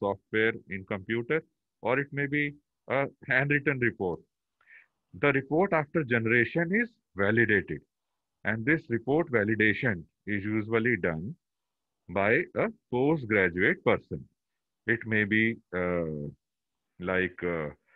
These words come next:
a pathologist or a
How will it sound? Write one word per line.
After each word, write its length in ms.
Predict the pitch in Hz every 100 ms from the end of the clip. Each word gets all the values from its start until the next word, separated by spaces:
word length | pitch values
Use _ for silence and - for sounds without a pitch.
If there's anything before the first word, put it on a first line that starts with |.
| _ _ _ -
a 80 |
pathologist 840 | 92 110 107 117 117 95 104 101 - - _ _ -
or 200 | 90 85
a 320 | 87 82